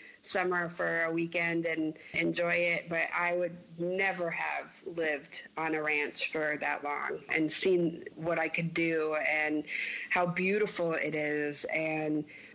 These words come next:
a new appreciation for a different lifestyle. I mean, I think how hard they work and the value of having ranchers do what they do for us. I mean, it's, it was just amazing. And the beauty of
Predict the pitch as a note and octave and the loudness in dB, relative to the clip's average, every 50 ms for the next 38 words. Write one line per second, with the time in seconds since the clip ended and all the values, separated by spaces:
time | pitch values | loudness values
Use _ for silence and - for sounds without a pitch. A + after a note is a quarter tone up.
0 | - - - - - D#3 F3 F3+ E3+ F3 G3+ G#3 G#3 G3 F#3+ - - G3+ G3+ F#3+ | -18 -14 -10 -6 -2 0 2 2 4 4 4 4 4 2 -2 -2 0 0 2 2
1 | - - F3+ F3+ F3 F3+ F3+ F3 - F3+ E3+ E3+ - E3 D#3+ D#3+ D#3+ D#3 F3 E3+ | 2 2 2 2 2 2 2 2 2 0 0 0 -2 -2 -2 -2 -2 -2 -4 -2
2 | E3+ E3+ - E3+ E3 D#3+ D#3 D#3+ - - - - D3+ C#3 C#3+ C#3+ C#3+ B2 - - | -2 -4 -4 -2 -2 -2 -2 -2 -4 -6 -6 -4 -4 -2 -2 -2 -4 -4 -6 -10
3 | - - - - - D#3 D#3+ D#3+ E3 D#3+ D#3+ D#3+ D#3 D#3 E3+ E3 D#3 D#3 - E3+ | -14 -18 -12 -6 -2 0 2 2 2 2 2 0 -2 -2 -2 -2 0 0 0 0
4 | D#3+ D#3 - - F3+ E3+ E3+ E3+ E3+ E3 D#3+ D#3+ D#3+ D#3 D3+ D3+ - - - D3+ | 0 0 0 0 2 2 2 2 2 2 2 2 2 0 0 0 -2 -2 0 0
5 | D#3 D#3 D3+ D3+ D#3 D3+ D3+ - - - - - - - - F3 E3 D#3+ D#3+ F3 | 0 2 2 2 2 0 0 -4 -6 -8 -8 -8 -10 -4 -2 0 0 2 2 2
6 | E3 E3 E3+ E3+ E3+ E3+ E3 E3 E3 E3 E3 D#3+ D#3+ D#3+ D3 D#3 D#3 D#3 D3 D3+ | 2 4 4 4 4 4 4 4 2 2 2 2 2 2 2 2 0 0 -2 -4
7 | - - - - E3 E3 E3 E3 E3 D#3+ D#3+ D#3+ D3+ D#3 D#3+ E3 D#3+ D#3+ D#3+ D#3 | -2 -2 0 2 2 2 2 2 2 2 2 2 2 0 0 2 2 2 2 2
8 | - E3 E3 D#3+ D#3 D#3 D3 - D3 - E3 E3+ E3 E3+ E3 E3 D#3+ D#3 D#3 D3+ | 2 2 2 2 0 0 -2 -2 0 2 2 4 4 2 0 0 0 0 0 2
9 | D#3+ E3 D#3+ D#3+ D#3 - - D#3 D3+ D3 C#3+ C#3+ C#3 - - D#3 D#3 D#3 D#3 D#3 | 2 2 4 2 2 0 0 0 0 0 0 0 0 0 0 2 2 2 4 2
10 | D3+ D3 - - - - D#3 D#3+ D#3 - - D3+ - - D#3+ D#3 D3+ D3+ D#3 D3 | 2 2 2 0 0 2 0 0 2 0 0 0 0 2 2 4 4 4 2 2
11 | D3 D3+ D3 D3 D3 D3 C#3+ - D3 D#3+ D#3+ D#3+ D#3 D#3 D#3 D#3+ E3 E3 E3 E3 | 2 2 2 2 2 2 2 2 4 4 6 6 6 4 4 2 0 2 4 4
12 | E3+ E3+ E3 E3 E3 D#3+ D#3+ D#3 D#3 D#3 D#3 - | 4 6 4 4 4 4 4 4 2 0 -2 -4